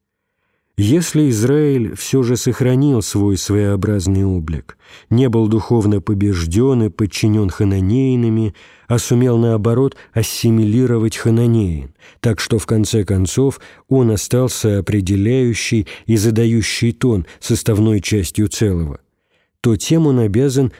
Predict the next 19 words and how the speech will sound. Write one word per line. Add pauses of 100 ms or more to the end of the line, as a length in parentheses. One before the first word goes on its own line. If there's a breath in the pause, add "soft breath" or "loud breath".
(120)
только
Моисею (120)
и
его
делу. (880)
История
Востока,
археология,
география, (220 loud breath)
сравнительное
изучение
религий — (460 soft breath)
всё
говорит
в
пользу
того,
что
Моисей —